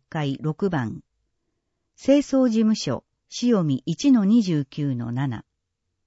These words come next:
臨時窓口、受付時間九時三十分から十六時三十分。十月二十五日水曜、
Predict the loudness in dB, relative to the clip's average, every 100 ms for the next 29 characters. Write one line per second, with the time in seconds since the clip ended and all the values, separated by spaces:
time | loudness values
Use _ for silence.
0 | _ _ _ _ _ _ _ -2 4 4
1 | 6 4 4 2 0 -2 -6 -12 -14 _
2 | -8 -4 -2 -2 -2 -2 -2 -2 -2 -2
3 | -2 -8 -2 0 0 2 2 2 0 -6
4 | -2 -2 -4 -6 -6 -2 0 2 2 0
5 | -2 -2 -2 -2 -4 -8 -6 -6 -6 -12
6 | _ _ _ _ _ _ _ _ -10 0
7 | 4 6 4 4 6 6 4 2 0 0
8 | -2 -2 -8 -8 -4 -2 0 -2 -2 -4